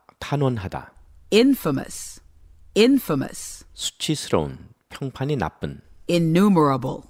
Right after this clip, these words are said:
Speaker 2: innumerable.
Speaker 1: 셀 수 없이 무수한.
Speaker 2: Lax, lax.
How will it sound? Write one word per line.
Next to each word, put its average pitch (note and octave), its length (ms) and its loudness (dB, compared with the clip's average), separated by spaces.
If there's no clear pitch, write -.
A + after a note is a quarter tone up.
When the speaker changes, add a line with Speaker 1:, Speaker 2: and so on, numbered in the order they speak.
Speaker 2:
innumerable. D#3+ 920 2
Speaker 1:
셀 B2+ 340 2
수 - 160 -2
없이 A#2 220 -2
무수한. G2 760 -6
Speaker 2:
Lax, - 760 0
lax. - 760 0